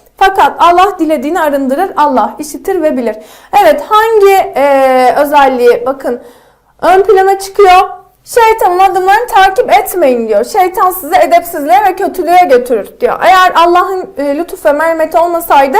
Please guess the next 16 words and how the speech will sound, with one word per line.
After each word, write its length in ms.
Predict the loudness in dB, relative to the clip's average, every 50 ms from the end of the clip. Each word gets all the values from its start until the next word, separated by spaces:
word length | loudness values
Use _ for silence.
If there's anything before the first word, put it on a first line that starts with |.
| -2 -2 -6 -18 -20 _ -6
içinizden 480 | -6 -4 -2 -2 -4 -2 -2 -2 -2 -2
hiçbir 340 | -4 -6 -6 -6 -6 -6 -4
kimse 300 | -6 -6 -4 -6 -6 -4
temize 420 | -4 -6 -4 -2 -2 -2 -2 -2
çıkmazdı 720 | -4 -10 -12 -8 -4 0 0 2 2 0 -2 -6 -8 -6
diyor. 140 | -2 -2 0
Yani 380 | 0 2 2 2 0 0 0 0 0 0 0 -4 -8 -20 -12 _
Allah 520 | 0 0 2 2 4 2 2 0 -2 -8 -18 _ _
dilediğini 420 | -2 0 0 0 0 0 0 0 2
aran-, 400 | 2 4 4 2 0 0 -4 -4
arındırır. 460 | -2 0 0 0 0 0 -2 -2 -2
Yol 300 | 0 2 4 4 4 4
göstericiliği, 680 | 4 2 2 0 0 -2 -2 -2 -2 -4 -4 -2 -2 -2
açıklayıcılığı, 840 | -2 -4 -6 -10 -10 -6 -4 -4 -4 -4 -6 -6 -6 -6 -6 -6
düşünmeyi, 720 | -6 -8 -6 -6 -8 -6 -4 -2 -2 0 0 0 0 0 -2 -6 -18 -20 -20 _ _ -2
e, 520 | 0 2 2 2 2 2 2 2 0 -2